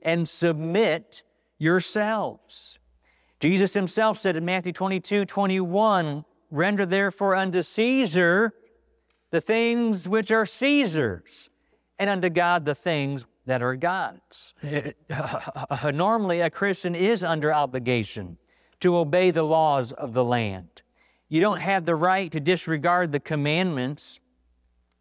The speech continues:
of man just because you don't like a certain law or that you think a s-, certain law,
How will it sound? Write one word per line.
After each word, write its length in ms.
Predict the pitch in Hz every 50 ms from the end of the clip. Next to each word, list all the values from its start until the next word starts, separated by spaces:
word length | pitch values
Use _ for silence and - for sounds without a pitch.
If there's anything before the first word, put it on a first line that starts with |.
| _ -
of 540 | 143 156 156 156 156 143 127 107 - - - -
man 540 | 147 131 139 156 170 185 180 170 156 147 127
just 180 | 151 151 -
because 680 | - 156 147 - 156 156 151 147 143 135 127 127 120 - _ _
you 140 | _ 135 151
don't 520 | 151 165 156 147 143 123 - 143 143 147 -
like 460 | 135 135 143 160 165 165 156 - - -
a 120 | 131 139
certain 400 | 131 - - 151 143 143 135 135
law 500 | 131 135 147 170 180 160 131 117 110 101 - _ _ _ - _ _ -
or 240 | 147 143 143 139
that 240 | 131 143 147 139 135 - _ _ _ _ _ _ _ -
you 280 | 143 135 120 135 160
think 240 | 151 - 165 151 143
a 20 |
s-, 80 | 131 -
certain 580 | - - - - 165 156 - 170 165 151 127 135
law, 560 | 131 143 156 160 147 127 113 117 131 135